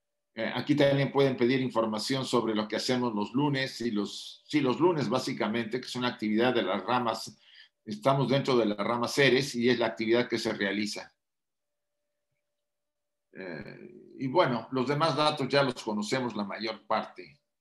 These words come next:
Quisiera, ah, pues ahora sí que reforzar la conferencia de mañana de,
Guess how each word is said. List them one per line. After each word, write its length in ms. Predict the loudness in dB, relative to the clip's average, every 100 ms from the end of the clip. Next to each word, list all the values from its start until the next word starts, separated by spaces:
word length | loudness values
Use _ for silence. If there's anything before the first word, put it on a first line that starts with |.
| _ _ _ _ _ _ _
Quisiera, 720 | -6 2 6 8 8 8 6 2
ah, 500 | -2 -6 -8 -10 _ _ _ _ _ _ _ _ _
pues 180 | -8 -2
ahora 260 | 2 2
sí 160 | 2 0
que 120 | 0
reforzar 500 | -2 -2 -4 0 2
la 140 | 2 0
conferencia 520 | -2 0 0 2 2
de 140 | 2
mañana 720 | 2 2 4 4 2 -2 -8 -6
de, 380 | -4 -4 -8